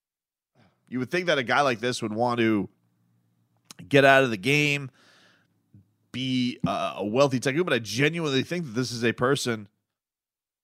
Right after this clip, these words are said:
who appears to need fighting, like, need it just to stay out of trouble, 'cause it seems like any time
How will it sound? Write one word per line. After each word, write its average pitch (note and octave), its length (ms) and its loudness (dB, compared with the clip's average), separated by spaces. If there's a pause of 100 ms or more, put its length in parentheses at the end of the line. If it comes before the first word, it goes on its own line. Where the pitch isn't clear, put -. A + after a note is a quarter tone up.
(440)
who C3+ 80 -6
appears F3+ 280 2
to D3 100 -2
need C3 380 -6
fighting, C#3+ 460 0 (380)
like, A2+ 260 -4 (420)
need E3+ 340 -8
it D#3 180 -2
just D3 240 0
to C#3+ 80 -4
stay D3 240 2
out C3 120 4
of A#2 80 -2
trouble, G#3 240 0
'cause A#2 120 -6
it A2 120 -8
seems F3 200 -10
like C3 200 -10
any D3+ 260 -4
time B2+ 600 2